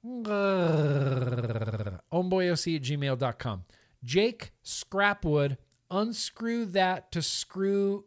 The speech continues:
damn it, hard short. Yeah, okay. Yes. Thank you to everybody that saw that, because I didn't see it, and that would have been, uh, that just would have instantly been a hard short.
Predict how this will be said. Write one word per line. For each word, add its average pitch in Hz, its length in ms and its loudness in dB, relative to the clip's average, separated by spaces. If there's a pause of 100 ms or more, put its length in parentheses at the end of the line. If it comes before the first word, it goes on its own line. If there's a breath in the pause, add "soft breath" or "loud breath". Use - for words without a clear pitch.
(140)
damn 175 300 0
it, 175 260 -4
hard 170 380 2
short. 151 400 2
Yeah, 160 260 4 (300 loud breath)
okay. 147 340 -2 (640 loud breath)
Yes. 156 480 -2 (720)
Thank 208 240 0
you 214 320 0 (120)
to - 200 -8
everybody 170 460 4
that 151 180 -2
saw 147 240 4
that, 139 260 2
because 139 320 0
I 151 180 0
didn't 147 260 -4
see 139 260 -2
it, 139 140 -2
and 139 160 -2
that 139 180 0
would 139 140 2
have 113 180 -2
been, 123 320 0
uh, 110 360 -2 (160)
that 135 120 -4
just 143 220 -2
would 160 100 4
have 127 140 -2 (160)
instantly 185 480 -4
been 143 160 -2
a 127 40 -4
hard 139 300 0
short. 127 320 0